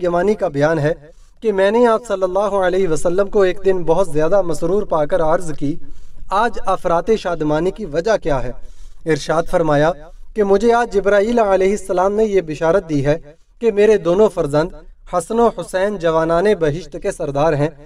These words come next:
और उनके वालिद अली इब्ने अबी तालिब इनसे भी बेहतर हैं। इस हदीस से इसकी भी वजाहत हो गई कि हज़रत अली सिर्फ सैयद ही न थे बल्कि फर्जंदाने सयादत के बाप थे। एक हदीस में है कि आप सल्लल्लाहु अलैहि वसल्लम ने इरशाद फरमाया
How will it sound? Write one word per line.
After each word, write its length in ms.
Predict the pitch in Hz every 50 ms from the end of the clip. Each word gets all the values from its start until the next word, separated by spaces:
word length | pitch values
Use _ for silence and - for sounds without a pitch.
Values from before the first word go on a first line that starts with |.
| - - - - - 170
और 140 | 165 175
उनके 280 | 208 233 226 - 214 180
वालिद 500 | 156 147 147 147 156 180 196 190 - 190 - - - -
अली 240 | 165 175 196 226 233
इब्ने 300 | 214 196 185 214 226 226 214
अबी 180 | 190 165 170
तालिब 500 | 165 165 160 151 151 170 190 - 165 185 - - -
इनसे 320 | 214 226 220 190 - 185 170
भी 100 | 175 220 185
बेहतर 360 | 143 143 139 139 - - 143
हैं। 160 | 131 131 123 - - - - - - - - -
इस 160 | 214 220 - - -
हदीस 360 | 190 170 165 208 233 214 -
से 140 | - 240 226
इसकी 320 | 208 214 240 226 220 214
भी 140 | 190 226 247
वजाहत 480 | 214 185 170 156 165 160 151 214 - 180
हो 100 | 160 147
गई 180 | 139 143 143 139 - 147 151 - - - - -
कि 80 | 202
हज़रत 380 | 180 165 175 170 214 220 214 -
अली 320 | 190 175 170 170 180 208 202
सिर्फ 280 | - - 226 220 -
सैयद 440 | - - - 180 156 156 196 208 160
ही 120 | 151 190 220
न 140 | 208 165
थे 200 | 143 - 143 151 - - - - - 147
बल्कि 380 | 151 175 196 - - 262 254
फर्जंदाने 760 | 247 - 208 180 160 165 185 185 180 170 170 175 185 226 240
सयादत 480 | 226 - 190 175 165 170 170 226 220 - -
के 100 | 170 156
बाप 320 | 143 147 160 - - -
थे। 120 | 143 131 123 - - - - _ - _ - -
एक 280 | 208 233 240 240 - - 196
हदीस 360 | 180 170 190 233 247 240 -
में 120 | 196 170 151
है 140 | 156 160 175 185 160 160 180 _ _ _ -
कि 100 | 208 202
आप 180 | 196 196 247 -
सल्लल्लाहु 540 | - 220 202 214 196 190 196 220 220 208 208
अलैहि 280 | 196 190 190 196 196 185
वसल्लम 400 | 165 160 - 185 170 190 233 240
ने 140 | 226 208
इरशाद 320 | 185 165 147 - 165 151 143
फरमाया 460 | - 156 147 139 143 139 139 143 156